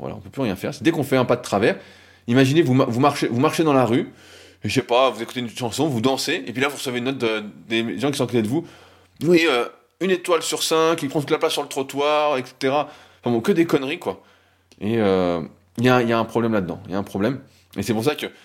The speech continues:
ça me fait sourire quand je repense à Albert Jacquard, parce qu'il avait déjà tout dit, en fait.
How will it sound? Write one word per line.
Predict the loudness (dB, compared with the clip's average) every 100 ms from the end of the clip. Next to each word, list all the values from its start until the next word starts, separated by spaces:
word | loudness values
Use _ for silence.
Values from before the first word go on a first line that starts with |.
| _
ça | -12
me |
fait | -8 -6
sourire | -2 -2 0
quand | -2
je |
repense | -2 -2 0
à |
Albert | 2 2
Jacquard, | 0 -2 -4
parce | -4
qu'il | -4
avait | -2
déjà | -2 -4
tout | -4
dit, | -4 -4
en | -4
fait. | -10 -12